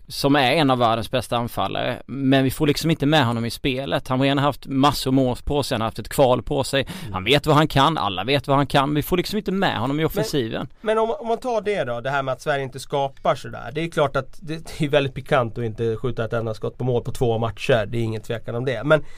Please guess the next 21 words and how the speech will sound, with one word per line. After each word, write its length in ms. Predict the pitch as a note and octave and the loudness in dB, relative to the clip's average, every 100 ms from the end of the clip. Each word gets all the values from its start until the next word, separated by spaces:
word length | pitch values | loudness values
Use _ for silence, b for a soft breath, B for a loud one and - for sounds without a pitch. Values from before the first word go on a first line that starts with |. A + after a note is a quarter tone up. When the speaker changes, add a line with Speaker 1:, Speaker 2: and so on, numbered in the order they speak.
| b b b | b b b
Speaker 3:
Sverige 320 | - F3+ G#3+ | 0 4 6
hade 120 | F3 | 6
ju 40 | D#3 | 4
haft 100 | - | 0
större 420 | - A3+ A#3 D#3+ | 4 6 6 4
chans 300 | - C3+ B2+ | 2 0 0
att 80 | B2 | -6
komma 400 | C#3+ C3 B2 B2 | -2 0 0 -2
till 120 | C3+ | 0
avslut 760 | B2+ A#2+ A2+ D3 D3 C#3+ - - | 0 -2 -4 0 2 2 -2 -4
och 80 | B2+ | -2
komma 180 | B2+ | -2
till 100 | B2 | -2
chanser 380 | A#2+ C3+ A#2+ E3+ | 2 2 2 0
mot 160 | D#3+ C#3 | -2 -2
Italien 360 | A#2+ B2+ A#2+ - | -2 0 -2 -4
om 140 | - C3+ | -4 -4
Italien 500 | - F#3 A#3 F3+ B2 | 4 6 6 6 2
hade 160 | A2+ | 0
haft 180 | A2+ A2 | -2 -4
bollen. 640 | D3+ G3 C3+ A2 A2 A#2+ | 0 0 0 -6 -8 -10